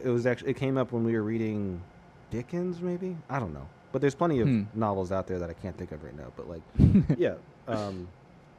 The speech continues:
Speaker 1: you know, the author, of course, wasn't thinking about what's gonna be the cultural landscape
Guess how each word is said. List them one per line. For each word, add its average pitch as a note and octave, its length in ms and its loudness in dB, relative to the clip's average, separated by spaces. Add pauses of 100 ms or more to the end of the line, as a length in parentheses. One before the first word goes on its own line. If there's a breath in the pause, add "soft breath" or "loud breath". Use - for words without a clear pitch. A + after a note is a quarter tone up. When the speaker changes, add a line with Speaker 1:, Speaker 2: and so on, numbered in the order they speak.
(960)
Speaker 1:
you C3+ 60 -6
know, A2 80 -4
the G#2 140 -6
author, G#2+ 440 -4 (240)
of A2 160 -10
course, F3+ 440 0
wasn't G2+ 300 -6
thinking F#2+ 280 -8
about F2+ 320 -6 (520 soft breath)
what's A#2 340 0
gonna A2 360 -4 (200)
be G2 380 -6 (580)
the G#2+ 80 -8
cultural A2+ 420 -4
landscape G2+ 500 -8